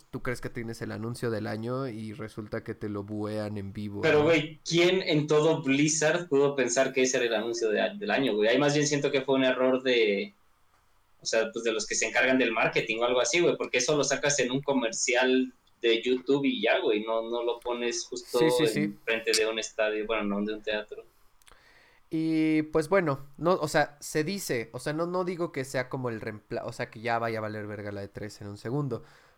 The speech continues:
Speaker 1: pero lo que pasa es que también la E tres, otra parte de la noticia que te comento, es que la E tres, y por eso empezaron a fallar varias cosas, anunció que en sus siguientes ediciones iba a cambiar su formato hacia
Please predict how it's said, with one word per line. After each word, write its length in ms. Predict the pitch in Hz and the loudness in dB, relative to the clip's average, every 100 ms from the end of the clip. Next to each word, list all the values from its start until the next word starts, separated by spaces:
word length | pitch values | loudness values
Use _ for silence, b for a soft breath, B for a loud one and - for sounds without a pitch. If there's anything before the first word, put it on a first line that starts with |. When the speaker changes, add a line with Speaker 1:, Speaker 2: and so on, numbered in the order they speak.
| _ | _
Speaker 1:
pero 480 | - 123 120 120 113 - | -2 0 2 0 -2 -4
lo 160 | 131 | -6
que 100 | 135 | -6
pasa 320 | 131 160 147 160 | 0 0 0 -4
es 80 | |
que 120 | 156 139 | -6 -6
también 340 | 127 131 131 | -4 -4 -2
la 100 | 135 | 0
E 60 | 135 | 0
tres, 380 | 143 131 135 - | -2 -2 -4 -8
otra 300 | 120 127 - | -6 -4 -4
parte 260 | 120 123 | -4 -2
de 80 | 113 | -4
la 100 | 113 | -4
noticia 520 | 113 113 123 120 113 | -8 -8 -8 -6 -8
que 100 | - | -8
te 140 | 101 104 | -12 -10
comento, 640 | 123 143 147 127 120 117 | -6 -4 -6 -6 -4 -2
es 260 | 110 107 - | -4 -6 -8
que 220 | 117 113 | -4 -2
la 180 | 117 123 | -2 -2
E 60 | |
tres, 480 | 131 127 127 127 - | -2 -4 -4 -4 -10
y 160 | 127 117 _ _ _ | -12 -12 _ _ _
por 180 | 113 117 | -4 -4
eso 180 | 139 147 | -2 -4
empezaron 520 | 135 123 127 127 123 | -4 -4 -4 -2 -4
a 80 | - | -6
fallar 340 | 107 110 117 | -6 -4 -4
varias 300 | 117 117 - | -4 -6 -8
cosas, 280 | 123 123 123 | -8 -8 -10
anunció 480 | 110 113 - 127 - | -10 -10 -6 -6 -4
que 200 | 135 131 | -6 -4
en 140 | 120 | -10
sus 120 | 120 117 | -12 -12
siguientes 360 | 127 139 160 151 | -10 -8 -8 -8
ediciones 600 | 135 131 139 117 123 120 | -8 -6 -8 -6 -8 -8
iba 160 | 113 | -8
a 60 | 113 | -8
cambiar 360 | 110 107 110 | -10 -8 -10
su 140 | 110 120 | -10 -14
formato 560 | - 113 120 117 - | -8 -8 -6 -6 -6
hacia 420 | 123 - 113 110 | -6 -6 -8 -8